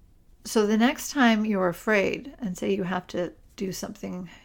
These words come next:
in front of a group or you have to have a conversation that you don't really want to have, say to yourself, "Wow, I'm really excited." And this is bringing in the power of the I am statements that we talked about yesterday.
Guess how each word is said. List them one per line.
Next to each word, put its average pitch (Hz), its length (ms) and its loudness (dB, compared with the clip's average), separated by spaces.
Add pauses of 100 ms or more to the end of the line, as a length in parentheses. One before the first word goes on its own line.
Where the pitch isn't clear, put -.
in 180 80 -4
front 180 220 -6
of 180 100 -6
a 185 60 -4
group 185 280 -2
or 185 80 -2
you 185 80 -2
have 175 200 -2
to 185 80 -10
have - 80 -14
a - 20 -20
conversation 185 880 -8
that 202 80 -8
you 208 100 -6
don't 190 200 -6
really 185 240 -4
want 196 200 -8
to 190 60 -6
have, 175 480 -4 (400)
say 285 320 2
to 311 60 4
yourself, 190 640 0 (260)
"Wow, 220 720 2 (440)
I'm 233 220 6
really 196 300 2
excited." 208 580 -2 (420)
And 208 140 2
this 220 180 0
is 202 120 -6
bringing 190 400 -2
in 190 100 -2
the 185 100 -2
power 185 440 2
of 185 180 -2
the 185 160 2
I 180 140 -2
am 185 280 -2
statements 196 520 -6
that - 180 -8
we 196 100 -6
talked - 380 -2
about 180 260 -4
yesterday. 196 760 -6